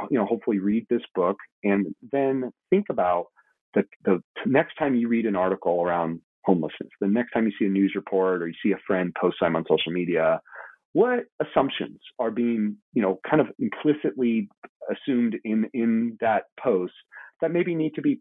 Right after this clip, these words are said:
pointed out or questioned or highlighted? Um, and, uh, you know, I think, uh, there's a lot of good advocacy and fighting to do on the policy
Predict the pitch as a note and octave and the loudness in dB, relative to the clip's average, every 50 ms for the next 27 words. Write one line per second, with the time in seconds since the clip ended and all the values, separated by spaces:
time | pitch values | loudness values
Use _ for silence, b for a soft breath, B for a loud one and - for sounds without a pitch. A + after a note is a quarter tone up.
0 | - - C#3 C3 C3 A#2+ - - F2 D#2 - - - - - - A2+ - - - | -4 -4 -4 -2 2 2 2 2 2 0 -4 -6 -10 -2 0 0 0 0 0 -4
1 | - D#2 D#2+ E2+ E2 E2 E2 F2 - A#2 A2+ G2+ E2 D#2 D#2+ - - - - - | -6 -6 -6 -6 -8 -8 -6 -2 0 2 2 2 0 -2 -4 -4 -4 -6 -6 -6
2 | - _ B B B B B B B _ _ - F2+ E2+ E2+ E2+ F2 - - D#3 | -10 _ B B B B B B B _ _ 0 0 2 0 0 -4 -6 -4 -2
3 | D#3+ E3 D#3+ E3+ F3+ F3 E3+ E3 E3 E3 F3+ F#3+ F#3+ E3+ D#3+ E3 D3+ - - E3 | -2 -2 0 0 0 0 2 0 0 -2 -2 -4 -4 -2 0 0 0 0 -2 -4
4 | D#3 D3+ - _ _ - - - - - C3 C3 C3 C3+ C3 D3 C#3+ C3+ C#3 C#3 | -6 -6 -12 _ _ -8 -4 -2 -2 0 0 2 0 0 0 0 0 2 2 0
5 | C3+ A2 - C3 C3+ C3+ A#2+ A2 - _ _ _ _ _ - B2 C3 B2 C3+ B2 | 0 -2 -2 0 0 0 0 -2 -8 _ _ _ _ _ 2 2 2 2 2 -2
6 | B2+ B2 - C3+ B2 A2+ G#2+ - - A#2 B2 A#2+ A#2+ A#2+ A#2 A#2+ A#2+ - G#2+ G2 | -6 -4 -2 0 0 0 0 0 2 2 2 2 2 0 -2 -2 -4 -6 -8 -4
7 | A2+ A2+ A2 A#2+ C3 B2 G#2+ G#2+ F#2+ - - G2+ G2 A2 A2 - C3 | -2 0 2 2 2 2 0 -2 -4 -4 -2 0 0 0 2 0 -2